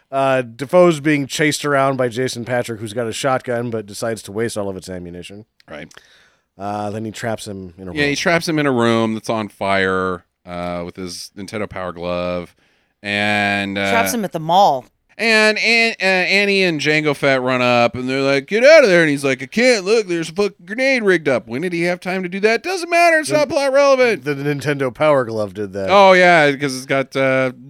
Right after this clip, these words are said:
Speaker 2: force powers.
Speaker 1: Yeah.
Speaker 2: Okay.
Speaker 1: It's a Fox movie. They own the right.
Speaker 2: Right. <laughs> God damn it. And so they, like, get rid of it stupidly.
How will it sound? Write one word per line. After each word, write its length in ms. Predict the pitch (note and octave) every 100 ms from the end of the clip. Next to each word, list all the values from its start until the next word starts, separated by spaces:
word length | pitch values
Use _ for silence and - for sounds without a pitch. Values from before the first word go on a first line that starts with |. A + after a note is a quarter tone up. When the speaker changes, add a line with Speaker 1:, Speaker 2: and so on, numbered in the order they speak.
| C3
Speaker 2:
force 380 | _ C3+ C3
powers. 500 | - C3+ C3 C3 C3 -
Speaker 1:
Yeah. 320 | A2 G2+ F#2+ - _
Speaker 2:
Okay. 240 | G#2 F#2+ - _ _ _ _ _ _
Speaker 1:
It's 80 | -
a 40 |
Fox 340 | A2+ C3+ B2 -
movie. 360 | G2 F2 E2 - _ _ _ _ _ _ _
They 120 | G#2
own 100 | G#2+
the 80 | G#2+
right. 100 | G2+ G2+ - -
Speaker 2:
Right. 420 | F#2 F#2+ - -
<laughs> 1500 | F#4 G4 - F#4 _ - - _ _ _ _ _ _ - -
God 100 | A#2+
damn 240 | A2 G2
it. 180 | G2 G2+ -
And 440 | C#3+ D3+ D3 C#3+ - _ _ _ D#3
so 260 | D#3+ - A3
they, 180 | A3 G#3+
like, 440 | A3 G3+ D#3+ C3
get 200 | C#3 D#3
rid 220 | C3+ B2+
of 160 | B2+ B2+
it 320 | C3 B2+ B2+ _ _ _ _ -
stupidly. 960 | - C3 A#2+ B2 B2 B2 A#2+ A#2 A2